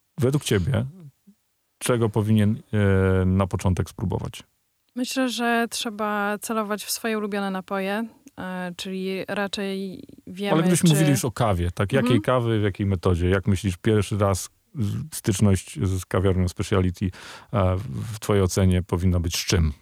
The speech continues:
Speaker 2: No, myślę, że to będzie przelew, w zależności co kto lubi. Niektórzy są zwolennikami espresso, więc warto
Speaker 1: Mhm.
Speaker 2: sobie spróbować dobrej jakości espresso, porównać, e, bo czasami to, co jest gorszej jakości, nie smakuje nam tak dobrze,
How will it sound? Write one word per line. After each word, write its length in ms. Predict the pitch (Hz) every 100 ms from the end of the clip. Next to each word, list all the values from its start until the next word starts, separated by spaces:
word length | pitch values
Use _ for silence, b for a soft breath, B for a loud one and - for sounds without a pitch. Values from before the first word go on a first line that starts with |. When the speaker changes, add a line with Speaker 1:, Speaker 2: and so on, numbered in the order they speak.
| _ _ _ _
Speaker 2:
No, 240 | 220 294 403
myślę, 220 | 415 370
że 100 | 339
to 100 | 320
będzie 220 | 311 302 339
przelew, 520 | - 277 202 185 185
w 100 | -
zależności 500 | 208 220 226 - 233
co 100 | 226
kto 180 | - 240
lubi. 180 | 202 196
Niektórzy 360 | 190 - 196
są 160 | 208 202
zwolennikami 600 | 196 196 196 208 202 196
espresso, 560 | - - 196 - 214
więc 180 | 208 202
warto 180 | 208 110
Speaker 1:
Mhm. 120 | 151
Speaker 2:
sobie 420 | - 185 190 190
spróbować 680 | - - 196 180 185 180 - B B B _
dobrej 360 | 180 185 185 185
jakości 420 | 180 190 - 190
espresso, 640 | 185 - 196 185 - 214
porównać, 720 | 202 190 180 190 196 196 - 196
e, 180 | 185
bo 140 | 175 190
czasami 480 | 196 - 185 185 190
to, 180 | 196
co 180 | 180 202
jest 200 | 190 185
gorszej 400 | 180 202 - 202
jakości, 380 | 196 202 208 -
nie 80 | 208
smakuje 360 | - 208 208 190
nam 160 | 185
tak 160 | 190 180
dobrze, 420 | 190 196 220